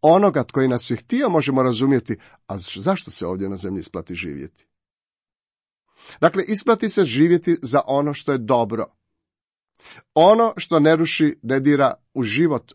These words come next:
ono što ne gazi savjest, ono što ispunja moju memoriju dobrotom, istinom, ljepotom, ljubavlju.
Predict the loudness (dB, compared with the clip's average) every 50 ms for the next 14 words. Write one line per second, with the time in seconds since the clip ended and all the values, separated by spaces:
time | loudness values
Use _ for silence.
0 | _ -2 0 0 2 0 -2 -2 -2 0 0 0 2 0 -2 -2 -4 -10 -10 -2
1 | 0 2 2 4 2 0 -4 -6 -8 -12 -20 _ _ _ _ _ _ _ _ _
2 | _ _ _ _ _ _ _ _ _ -20 -20 -10 0 4 4 4 4 2 -2 -2
3 | 0 2 4 4 4 2 _ _ _ _ _ _ _ _ _ _ -2 0 0 0
4 | 0 -4 -8 -2 2 2 2 4 2 2 2 2 2 2 2 2 2 2 2 4
5 | 4 4 2 2 2 -2 -2 -4 -8 _ _ _ _ _ _ _ -10 -6 -4 -4
6 | 0 2 2 2 2 0 -6 -6 -6 -6 -8 -12 _ _ _ -4 -4 -2 -2 -2
7 | -6 -4 -2 0 0 0 -2 -4 -6 _ -6 -6 -6 -4 -2 0 0 0 0 -4
8 | -6 -6 -8 -10 _ -8 -4 -4 -2 -2 -2 -2 -2 -4 -8 -12